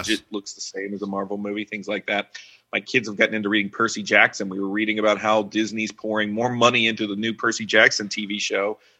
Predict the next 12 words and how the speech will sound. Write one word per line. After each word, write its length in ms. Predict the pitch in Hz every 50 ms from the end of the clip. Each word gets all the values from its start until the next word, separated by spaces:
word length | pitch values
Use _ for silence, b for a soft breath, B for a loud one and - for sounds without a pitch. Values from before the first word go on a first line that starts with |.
| _ -
that 100 | - -
they're 140 | 107 107
making 420 | 101 101 104 107 101 117 113 113 110
than 220 | 104 113 113 110
Star 320 | 98 - - 110 110 117 123
<laughs> 40 | 139
Wars 380 | 135 156 175 180 202 190 - -
or, 380 | - 180 - 170 175 160 151 143
or, 400 | - 147 143 147 143 147 143 139
uh, 80 | 135 135
Marvel. 540 | 131 139 139 143 175 202 165 117 101 92 -
So, 340 | - - 113 110 110 107